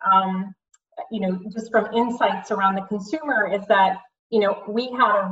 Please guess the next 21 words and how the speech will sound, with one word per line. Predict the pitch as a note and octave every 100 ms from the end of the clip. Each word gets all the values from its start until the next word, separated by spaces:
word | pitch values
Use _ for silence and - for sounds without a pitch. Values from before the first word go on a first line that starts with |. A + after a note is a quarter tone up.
| A3
real | G#3+ G#3+ G3+
leadership | G#3+ D#4 G4 - G#3+ -
role | F#3+ F#3
to | F#3 - -
play | F3 F3 F3 F3+ - G#3
in, | G3 F#3+ F#3 F#3 - F#3+
um, | F3+ F3 F3+ F#3
being | A3+ C4+ C#4+
that | A3 -
source | G#3 G3
of | F#3+ -
truth | G3+ F#3+
in | G3
the | F#3+ F#3
community. | A3+ A#3 D4+ B3 F#3 F3+ F3+ - _ _
And | G#3+
they | A3
were | G#3 G#3+ A#3+
looking | C#4 C4 A#3 -
for | A3 G3+ F#3+ F#3+ F#3+ -
provider | G3+ G3 F#3+ G3+